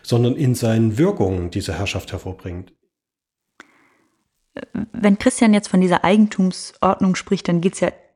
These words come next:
Speaker 2: immer noch erstmal um so Privateigentum an Produktionsmitteln, ähm, oder so um die ganz konkreten, ähm,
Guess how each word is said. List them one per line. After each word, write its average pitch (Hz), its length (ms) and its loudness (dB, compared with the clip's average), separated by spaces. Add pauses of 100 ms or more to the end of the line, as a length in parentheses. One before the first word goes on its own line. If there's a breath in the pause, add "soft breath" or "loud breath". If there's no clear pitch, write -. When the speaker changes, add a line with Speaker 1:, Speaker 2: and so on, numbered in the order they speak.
Speaker 2:
immer 214 420 4
noch 185 360 -2
erstmal 175 440 -2
um 170 220 0
so 160 100 -4
Privateigentum 165 1300 -2
an 156 300 -2
Produktionsmitteln, 185 960 0 (520 loud breath)
ähm, 165 200 -2
oder 156 180 -2
so 151 120 -2
um 165 300 -2
die 160 320 -4 (800)
ganz 165 380 -2
konkreten, 170 840 0 (260)
ähm, 170 360 -2